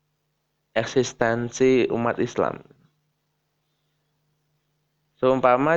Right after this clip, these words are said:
contoh adalah, eh, dua satu dua, saya lupa tahun berapa itu. Jadi beberapa orang it-, jadi beberapa hari sebelumnya itu polisi sudah membrief,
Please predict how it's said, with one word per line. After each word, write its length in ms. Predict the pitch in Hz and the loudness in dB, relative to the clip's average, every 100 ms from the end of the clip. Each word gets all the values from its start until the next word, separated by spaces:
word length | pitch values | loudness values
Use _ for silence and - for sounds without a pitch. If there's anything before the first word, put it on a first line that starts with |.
| 165 | 0
contoh 400 | 135 123 143 151 | 0 0 0 0
adalah, 720 | 95 87 82 80 92 131 - - | 0 0 2 2 2 0 -4 -2
eh, 340 | 80 78 78 80 | 0 0 0 -2
dua 240 | 78 76 | -2 -2
satu 340 | - 76 73 76 | -2 -4 -4 -8
dua, 240 | 73 76 95 | -4 -2 -2
saya 240 | - 82 | 0 -2
lupa 240 | 78 - 85 | -2 -6 -6
tahun 260 | - 80 78 | -4 -6 -6
berapa 460 | 76 78 - 76 | -6 -6 -6 -6
itu. 320 | 78 - 98 135 _ _ _ _ _ _ _ _ - | -6 -4 -6 -8 _ _ _ _ _ _ _ _ -4
Jadi 400 | 113 113 170 208 | 2 4 4 2
beberapa 560 | 139 123 117 110 - 80 | 2 0 0 0 2 2
orang 480 | 87 87 82 - 85 | 4 2 -2 -6 -16
it-, 160 | _ | _
jadi 240 | - 131 156 | -2 0 0
beberapa 560 | 120 101 90 90 90 85 85 87 85 92 | 0 0 0 2 2 2 0 0 -2 -4
hari 320 | 98 98 101 | -2 0 0
sebelumnya 640 | - 87 87 113 143 98 78 | 0 -4 0 -2 -2 -4 -4
itu 160 | - | -6
polisi 420 | 135 104 131 - 120 | -2 -2 -2 -4 -2
sudah 160 | 98 98 | -2 -2
membrief, 480 | 92 101 113 95 | -6 -4 -4 -4